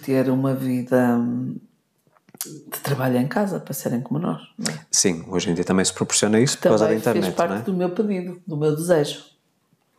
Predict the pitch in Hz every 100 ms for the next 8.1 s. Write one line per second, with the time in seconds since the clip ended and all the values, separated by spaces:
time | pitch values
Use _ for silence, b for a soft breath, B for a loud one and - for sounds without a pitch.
0 | _ - 135 - - - 247 294 180 156
1 | 151 139 143 147 160 - 160 156 147 151
2 | 147 - 170 175 - 196 214 B B B
3 | B 190 185 202 208 202 202 220 214 311
4 | 370 320 - - - 147 120 - - _
5 | _ _ _ _ _ - - 147 165 143
6 | 190 196 208 - 151 147 143 147 160 165
7 | 160 160 - 156 170 170 185 185 190 214